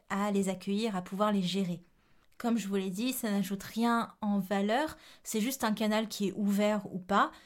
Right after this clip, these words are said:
C'est pratique dans certains cas, mais il y a bien d'autres canaux possibles.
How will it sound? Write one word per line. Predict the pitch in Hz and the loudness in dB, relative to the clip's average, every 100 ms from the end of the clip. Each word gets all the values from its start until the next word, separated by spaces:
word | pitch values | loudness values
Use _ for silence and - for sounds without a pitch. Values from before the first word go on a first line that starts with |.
| - - | -20 -10
C'est | - 233 | -2 -2
pratique | - 220 220 - 233 - | -2 -2 -2 -4 -4 -4
dans | 190 | -2
certains | 190 190 - 196 | -2 -2 -4 -4
cas, | 185 240 262 - - - | 0 0 0 -4 -10 -2
mais | 196 | 0
il | |
y | 185 | 0
a | |
bien | 180 196 240 | -2 2 4
d'autres | 226 220 233 - 208 | 4 2 -2 -4 -8
canaux | 202 202 185 | -2 0 0
possibles. | 180 180 175 - 226 233 | -4 -8 -6 -4 -2 -2